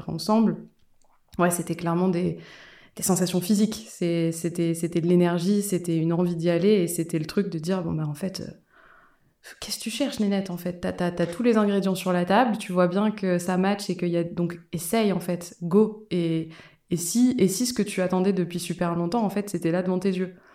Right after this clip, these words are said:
Ouais, ça fait un petit peu peur. Ouais, tu sais pas trop ce que tu fais. Ouais, t'es pas dans ton pays. Ouais, il y a plein de ouais.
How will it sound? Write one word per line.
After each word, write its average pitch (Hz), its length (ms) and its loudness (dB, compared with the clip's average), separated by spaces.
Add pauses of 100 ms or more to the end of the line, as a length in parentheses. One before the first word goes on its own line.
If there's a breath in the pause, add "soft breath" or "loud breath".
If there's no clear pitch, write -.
(180 soft breath)
Ouais, 202 180 8
ça 202 160 0
fait 165 160 -4
un 170 100 0
petit 175 200 -4
peu 240 160 2
peur. 190 360 -2
Ouais, 202 240 2
tu 202 140 -6
sais 170 140 0
pas 208 200 -2
trop 233 240 -4
ce 233 80 -4
que 220 100 -2
tu 214 140 -4
fais. 226 280 2
Ouais, 190 240 2
t'es 175 100 0
pas 220 180 2
dans 233 120 0
ton 220 160 0
pays. 214 340 0
Ouais, 190 240 2
il 185 60 0
y 170 40 -2
a 165 40 -4
plein 247 260 2
de 208 60 6
ouais. 190 280 6